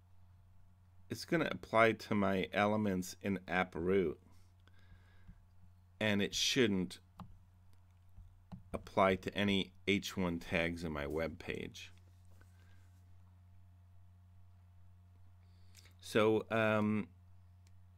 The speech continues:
so I guess we should think about, um, you know, what happens in the I E browser and all the other browsers. Uh,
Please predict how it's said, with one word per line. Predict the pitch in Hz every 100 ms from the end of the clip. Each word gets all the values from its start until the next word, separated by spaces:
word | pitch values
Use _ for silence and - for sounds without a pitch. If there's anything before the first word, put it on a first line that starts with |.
| - - - - - - - - - - - - - - - - - - - - - - - - - - - - - - - - - - -
so | - 117
I |
guess | 123 123
we | 120
should | - 101
think | 151
about, | 151 113 107 101 -
um, | 98 95 92 92 92 82 -
you | 101
know, | 101
what | 95 110 98
happens | 104 95 107 101 92
in | - 101
the | 92 -
I | 95
E | 64 95 90
browser | 87 95 87 87 87 87
and | 85
all | 87
the | 87
other | 80
browsers. | 85 113 110 104 92 65 62 - - - - - - - -
Uh, | 95 85 82 80